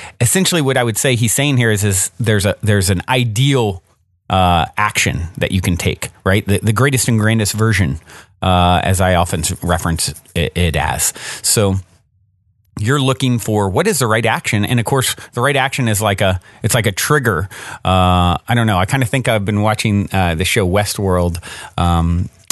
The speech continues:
uh, that actually my friend is in. And, uh,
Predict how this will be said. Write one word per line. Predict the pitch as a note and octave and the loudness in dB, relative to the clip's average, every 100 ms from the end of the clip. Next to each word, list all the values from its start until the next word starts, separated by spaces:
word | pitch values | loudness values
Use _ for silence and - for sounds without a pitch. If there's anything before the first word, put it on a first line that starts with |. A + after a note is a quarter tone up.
| - | -4
uh, | E2+ E2 D#2+ - - - | 0 0 0 -4 -6 -6
that | F#2+ F2 | -2 0
actually | G2 F#2+ | 0 0
my | E2+ | -2
friend | E2+ C3 B2 | 0 0 2
is | F#2+ | 2
in. | F#2 F2+ F#2 | 2 2 0
And, | F#2 F2+ F2 E2+ | 2 2 2 0
uh, | F#2 F2+ F2 | 0 2 2